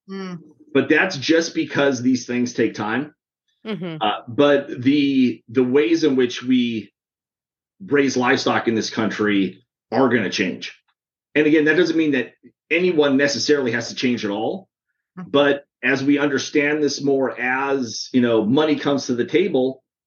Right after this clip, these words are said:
Speaker 2: people will respond. And it, and to me, that's
Speaker 1: Mm-hmm.
Speaker 2: really exciting. But it, the, the, the cattle stuff might take an, an, you know, another five or ten years before it really takes hold. And who knows exactly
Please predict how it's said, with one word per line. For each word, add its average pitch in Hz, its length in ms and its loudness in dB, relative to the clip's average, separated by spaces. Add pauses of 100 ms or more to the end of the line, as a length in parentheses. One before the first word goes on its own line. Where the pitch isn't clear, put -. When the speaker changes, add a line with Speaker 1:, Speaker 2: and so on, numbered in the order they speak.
(220)
Speaker 2:
people 151 280 2
will 151 180 4
respond. 127 420 -6
And 123 120 2
it, 147 160 -4
and 147 200 0
to 143 80 -4
me, 156 140 2
that's 139 200 0
Speaker 1:
Mm-hmm. 160 80 0
Speaker 2:
really 131 120 2
exciting. 127 380 0
But 143 120 4
it, - 100 -4 (560)
the, 160 180 2
the, 165 160 0
the 147 160 2
cattle 185 300 2
stuff 156 560 -2 (180)
might 147 320 2
take 160 340 0
an, 143 200 0
an, 131 160 -2 (140)
you 127 160 0
know, 127 220 2
another 135 260 2
five 131 340 0
or 120 60 -2
ten 123 220 2
years 123 200 4
before 113 260 0
it 98 60 -2
really 110 240 0
takes 110 240 -2
hold. 123 320 0 (680)
And 123 280 2
who 160 160 4
knows 151 320 2
exactly 123 1000 -2